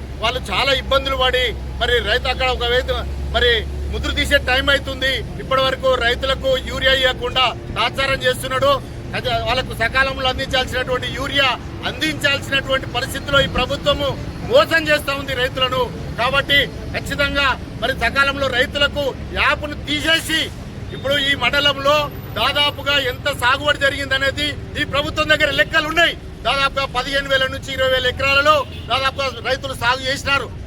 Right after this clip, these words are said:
మరి సాగు చేసినందుకు ప్రభుత్వం దగ్గర ఉన్నటువంటి లెక్క-, లెక్కల ప్రకారము వాళ్ళకి ఇవ్వాల్సినటువంటి యూరియా పిఎస్సిఎస్ ద్వారా కానీ ఇతర సెంటర్ల ద్వారా కానీ నాలుగు సెంటర్లు ఇక్కడ ఓపెన్ చేస్తే, ఒక్క సెంటర్ కూడా రైతు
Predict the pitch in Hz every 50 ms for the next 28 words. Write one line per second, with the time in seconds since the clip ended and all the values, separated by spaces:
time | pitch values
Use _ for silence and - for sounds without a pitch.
0 | - - 220 247 247 - 233 262 302 294 294 294 285 - 285 285 269 277 277 -
1 | 285 294 262 - - - - - - 196 220 233 294 294 285 294 285 285 285 277
2 | 277 277 269 269 269 254 262 262 269 254 254 240 233 - - 269 269 254 240 226
3 | 220 214 240 226 277 285 294 277 277 262 269 269 262 262 254 262 254 233 - -
4 | - - - 202 240 269 254 - 233 247 277 294 - - 269 285 269 277 277 269
5 | 269 254 - 254 277 294 294 302 302 262 - - - - - - - 269 302 302
6 | 294 294 285 277 262 - 240 240 262 262 269 269 262 254 247 247 254 262 277 262
7 | 247 - - - - 202 214 269 285 285 - 262 269 269 277 269 277 269 - 254
8 | 262 262 262 247 254 247 233 202 165 - - - - 175 185 202 233 262 277 285
9 | 277 277 - - 262 269 277 285 285 285 285 285 277 - 269 269 262 247 254 262
10 | 269 269 262 262 262 254 - - 247 269 277 247 - - - - - - 220 240
11 | - - 285 269 277 262 269 277 302 294 285 285 285 285 285 269 254 254 262 269
12 | - 277 269 269 254